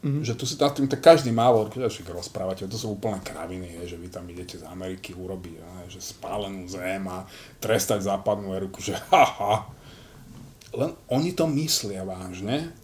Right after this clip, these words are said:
Speaker 2: a sú schopní to urobiť, pokiaľ sa nebudeme brániť. A my sa nebránime.
Speaker 1: No, práve mnohí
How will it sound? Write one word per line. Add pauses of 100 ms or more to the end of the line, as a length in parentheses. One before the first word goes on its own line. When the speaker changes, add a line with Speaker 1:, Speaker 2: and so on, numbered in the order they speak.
Speaker 2:
a
sú
schopní
to
urobiť,
pokiaľ
sa
nebudeme
brániť.
A
my
sa
nebránime. (640)
Speaker 1:
No, (100)
práve (800)
mnohí